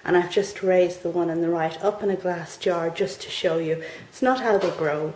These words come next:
but it's just how I have them at the moment. And the one on the left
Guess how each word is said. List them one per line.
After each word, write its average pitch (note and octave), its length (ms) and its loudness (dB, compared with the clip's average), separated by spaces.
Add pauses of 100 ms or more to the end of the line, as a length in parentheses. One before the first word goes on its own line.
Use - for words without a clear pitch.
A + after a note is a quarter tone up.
(100)
but D#3+ 180 -14
it's - 160 -16
just - 360 -10
how E3 280 -6 (480)
I F#3 80 -2
have F3 320 -4
them E3+ 140 -2
at - 160 -8
the F3 80 -6
moment. E3 500 -4 (480)
And G#3 160 6
the G#3+ 60 10
one A#3+ 180 8
on B3 140 4
the G3 80 6
left F3 480 -2